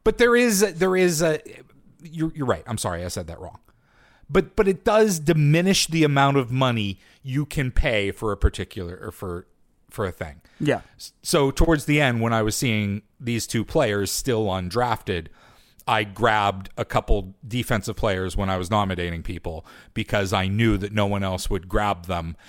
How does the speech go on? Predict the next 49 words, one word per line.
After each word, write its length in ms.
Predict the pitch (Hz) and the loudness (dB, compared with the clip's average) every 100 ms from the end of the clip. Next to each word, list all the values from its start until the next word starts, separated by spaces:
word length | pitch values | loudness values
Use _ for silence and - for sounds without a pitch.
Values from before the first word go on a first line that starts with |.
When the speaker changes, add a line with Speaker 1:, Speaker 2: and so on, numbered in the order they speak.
| - - | -18 -6
Speaker 1:
and 200 | 101 95 | -2 0
I 80 | |
would 200 | 95 92 | 0 -2
fill 300 | - - 123 | -4 0 2
out 220 | 104 98 - | 4 2 0
those 200 | 92 90 | -2 -2
roster 360 | 92 90 - | -4 -4 -6
spots 380 | 101 98 85 - | -6 -6 -8 -8
without 260 | 87 87 - | -8 -8 -6
spending 320 | 101 87 82 | -8 -6 -8
any 120 | 82 | -8
money. 240 | 82 76 73 | -8 -10 -2
Speaker 2:
Yeah, 160 | 175 147 | 0 0
to 160 | - | -2
that 220 | 214 202 | -2 -2
point, 260 | - 208 202 | 0 -2 0
though, 140 | 160 | 0
you 280 | 139 143 180 | 0 0 -4
literally 720 | 170 180 196 208 190 165 - _ - | 2 2 4 2 2 -2 -4 _ -4
were 180 | 156 | -2
bidding 420 | 139 156 170 180 170 | 0 2 2 2 4
me 180 | 143 | 4
Speaker 1:
But 80 | 127 | 6
Speaker 2:
up 60 | 143 | 4
Speaker 1:
then 160 | 196 185 | 4 4
I 100 | 180 | 4
Speaker 2:
on 80 | 165 | 4
Speaker 1:
would, 100 | 151 | 2
Speaker 2:
a 40 | |
defensive 460 | 123 139 135 127 151 | 2 2 2 0 0
Speaker 1:
but 60 | |
th- 80 | 120 | 0
Speaker 2:
player, 280 | 139 120 120 | 2 4 4
thus 180 | 139 139 | 2 0
spending 560 | - 180 165 156 143 | 0 0 2 2 2
more 200 | 139 131 | 4 2
money. 440 | 117 127 104 69 - _ - | 2 2 0 -4 -12 _ -16
Speaker 1:
Yeah, 440 | 214 240 208 139 | -6 -2 0 -2
but 180 | 143 196 | 0 2
only 260 | 196 190 160 | 2 4 2
a 60 | |
dollar. 360 | 135 175 151 107 | 4 6 6 6
I 60 | 113 | 4
knew 240 | 143 135 | 4 4
it 80 | 123 | 4
would 160 | 120 | 0
be 120 | 104 110 | -2 -4
one 440 | 101 110 117 104 | 2 4 4 4
dollar. 360 | 104 90 76 | 2 2 -4